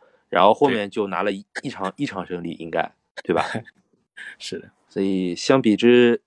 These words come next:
Speaker 1: 其他的球队，就曼联和阿森纳的日子还是很好过的。
Speaker 2: 嗯。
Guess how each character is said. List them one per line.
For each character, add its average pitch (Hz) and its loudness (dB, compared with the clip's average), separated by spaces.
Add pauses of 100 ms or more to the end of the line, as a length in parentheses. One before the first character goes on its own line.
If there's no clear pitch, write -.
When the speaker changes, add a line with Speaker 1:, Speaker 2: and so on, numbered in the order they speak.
(140)
Speaker 1:
其 - -8
他 120 4
的 131 6
球 98 0
队， 90 2 (200)
就 82 -4
曼 104 0
联 98 0
和 98 0
阿 101 0
森 110 0
纳 107 4
的 90 -2
日 107 -4
子 92 -10
还 95 -2
是 98 0
很 104 -8
好 98 0
过 104 4
的。 80 -4 (560)
Speaker 2:
嗯。 90 -12